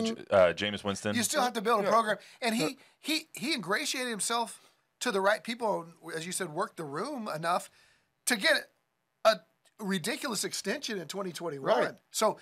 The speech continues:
Speaker 3: they loved him. You don't give a guy what they're giving him now.
Speaker 1: Right.
Speaker 3: They, they loved him two years ago.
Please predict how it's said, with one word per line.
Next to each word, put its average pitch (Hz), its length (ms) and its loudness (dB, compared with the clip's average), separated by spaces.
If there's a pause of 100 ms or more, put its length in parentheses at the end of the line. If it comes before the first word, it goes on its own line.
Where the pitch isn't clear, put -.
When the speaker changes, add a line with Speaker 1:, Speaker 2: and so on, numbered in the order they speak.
(140)
Speaker 3:
they 240 200 6
loved 208 420 0
him. - 240 -10 (580)
You 262 160 0
don't 285 220 6
give 214 180 0
a - 80 4
guy 160 260 2
what 180 200 -6
they're 175 120 -2
giving 220 340 -4
him 156 180 -8
now. 151 500 -4 (300)
Speaker 1:
Right. 139 320 -2 (240)
Speaker 3:
They, 226 220 2
they 269 220 4
loved 214 580 8
him 175 220 -4
two 180 200 -4
years 143 320 -8
ago. 117 180 -16